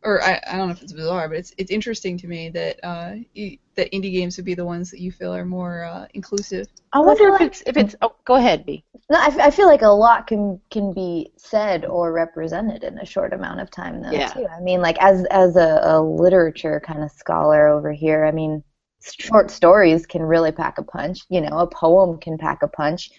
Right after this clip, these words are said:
Speaker 3: Microfiction,
Speaker 2: Hell
Speaker 3: flash
Speaker 2: yeah.
Speaker 3: fiction,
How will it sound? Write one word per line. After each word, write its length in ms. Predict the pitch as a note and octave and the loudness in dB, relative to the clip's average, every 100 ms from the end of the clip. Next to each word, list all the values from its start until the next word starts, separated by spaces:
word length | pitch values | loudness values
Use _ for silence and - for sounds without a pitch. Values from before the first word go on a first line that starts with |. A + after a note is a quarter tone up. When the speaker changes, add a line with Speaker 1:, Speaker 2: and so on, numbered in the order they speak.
| _ _ | _ _
Speaker 3:
Microfiction, 1040 | D3 F#3+ G3 D#3+ - - - - E3 E3+ F#3 | 0 2 4 4 2 -12 -20 -6 -4 -4 -8
Speaker 2:
Hell 100 | - _ | -14 _
Speaker 3:
flash 260 | - F#3+ G#3 | 2 4 4
Speaker 2:
yeah. 280 | A3 G#3 F3+ - _ | 2 0 -2 -10 _
Speaker 3:
fiction, 140 | - | -20